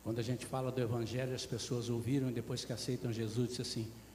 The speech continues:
"Não me contaram nem a metade." É muito mais do que me contaram sobre Jesus. Segunda coisa, a nossa sabedoria pode nos levar a buscar conquistas perigosas.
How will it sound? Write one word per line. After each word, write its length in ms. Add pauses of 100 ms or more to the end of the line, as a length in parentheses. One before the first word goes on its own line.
(200)
"Não 160
me 120
contaram 520
nem 260
a 40
metade." 640 (1160)
É 60
muito 360
mais 320 (420)
do 100
que 140
me 100
contaram 600
sobre 400
Jesus. 640 (2250)
Segunda 380
coisa, 280
a 40
nossa 260
sabedoria 500
pode 300
nos 200
levar 300
a 60
buscar 460
conquistas 720
perigosas. 1000